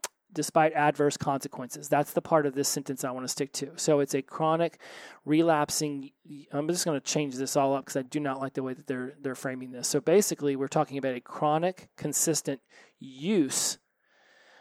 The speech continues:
of something despite adverse consequences. So we're talking about a chronic, constant use of something despite adverse consequences. So if you just cross addiction, and next thing you know, you are consistently,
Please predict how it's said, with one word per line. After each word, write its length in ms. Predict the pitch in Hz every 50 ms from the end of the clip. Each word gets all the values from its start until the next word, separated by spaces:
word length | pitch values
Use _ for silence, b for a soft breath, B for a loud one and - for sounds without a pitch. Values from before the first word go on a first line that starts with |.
| b b b
of 200 | - 151 151 151 - _ -
something 680 | - - - - - 220 214 - - 147 135 135 135 - _ _ _ _ _ _ _
despite 460 | - 156 - - - 165 156 156 - _
adverse 480 | - 151 151 160 156 - 151 143 139 -
consequences. 800 | - - 143 135 127 - - - 131 127 - - - - - - _ _ _ _ _ _
So 160 | - - 147
we're 180 | 139 147 156 151
talking 380 | - 165 156 143 139 147 143
about 240 | 139 135 131 127 127
a 60 | 120
chronic, 680 | - - - - - 165 165 170 175 196 185 - - - _ _ _ _ _ _ _ _ _ _
constant 520 | - - - 170 170 156 - - 185 160
use 400 | 160 156 143 151 170 175 165 -
of 100 | 143 123
something 380 | - - 139 127 - 135 131 127
despite 560 | 131 139 - - - - 156 143 147 151 - _ -
adverse 440 | 151 139 139 135 - 135 131 131
consequences. 760 | - - 143 131 131 - 131 - - 123 120 - 123 107 - - b b b b b b b b b b b b b b b b b b b
So 460 | - - - 160 151 147 139 139 143
if 240 | 151 160 151 135 -
you 320 | 147 151 156 151 147 147 143
just 360 | - 165 165 143 - - -
cross 340 | - - 185 214 240 - -
addiction, 500 | 156 - 135 131 - - 147 143 151 156
and 160 | 156 147 147
next 220 | 147 151 156 - -
thing 140 | 170 156
you 60 | 151 151
know, 200 | 147 147 147 147
you 340 | 147 139 143 147 147 135
are 460 | 135 131 135 139 135 135 131 131 127 127
consistently, 960 | - - 143 - - 220 196 - 202 185 165 165 165 160 160 160 156 147